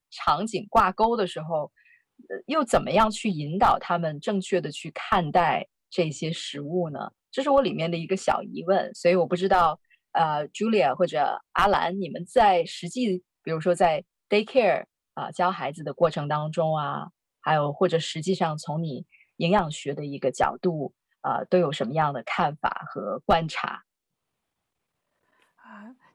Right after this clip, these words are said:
Speaker 2: 其实橘子你提到好几个就是非常有趣的话题，就是比如说孩子他去一个就是聚会里面，当有很，很多所谓的垃圾食物出现的时候，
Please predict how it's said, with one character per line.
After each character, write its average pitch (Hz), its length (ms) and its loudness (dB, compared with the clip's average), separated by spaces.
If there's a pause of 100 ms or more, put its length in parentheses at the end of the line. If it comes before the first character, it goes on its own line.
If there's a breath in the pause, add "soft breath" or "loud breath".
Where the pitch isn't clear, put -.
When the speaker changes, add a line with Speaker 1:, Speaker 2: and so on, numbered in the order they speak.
Speaker 2:
其 277 120 -4
实 294 200 -6
橘 254 200 -8
子 277 140 -8
你 254 180 -2
提 202 220 -12
到 240 400 2
好 233 220 -2
几 220 180 -10
个 269 300 -4
就 220 120 -10
是 208 240 -10
非 247 220 -8
常 226 260 -2
有 185 160 -8
趣 - 280 -14
的 214 120 -4
话 190 280 -12
题， - 400 -18 (360 soft breath)
就 269 160 -4
是 254 200 -6
比 208 160 -10
如 175 180 -4
说 285 220 -2
孩 185 320 -8
子 214 200 -8
他 226 200 -8
去 285 360 -10
一 190 220 -8
个 196 420 -2
就 190 220 -10
是 185 360 -4
聚 233 220 -10
会 254 300 -4
里 180 140 -8
面， 165 340 -14
当 240 240 0
有 233 220 -2
很， 220 160 -8
很 202 260 -8
多 220 160 -2
所 - 280 -12
谓 294 180 -6
的 240 100 -2
垃 208 220 -4
圾 226 160 -12
食 220 200 -14
物 208 220 -14
出 233 240 -14
现 285 220 -6
的 208 120 -4
时 185 140 -16
候， 180 260 -8